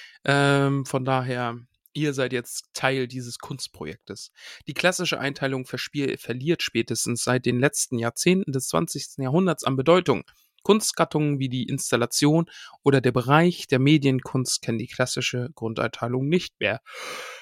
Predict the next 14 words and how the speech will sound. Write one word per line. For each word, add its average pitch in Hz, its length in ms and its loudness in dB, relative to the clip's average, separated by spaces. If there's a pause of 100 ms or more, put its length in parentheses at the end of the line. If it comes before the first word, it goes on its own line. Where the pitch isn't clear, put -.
(1400)
Jetzt 165 220 4
muss 151 280 4
ich 131 220 0
gähnen. 127 840 4 (1000)
Ah, 139 260 2 (200)
okay, - 280 -8
Entschuldigung. 127 640 2 (680)
Ich - 140 -10
hoffe, 117 280 -2
ihr 104 440 -4
seid 110 200 -2
alle 92 140 -4
schon - 180 -4
eingeschlafen. 131 640 -4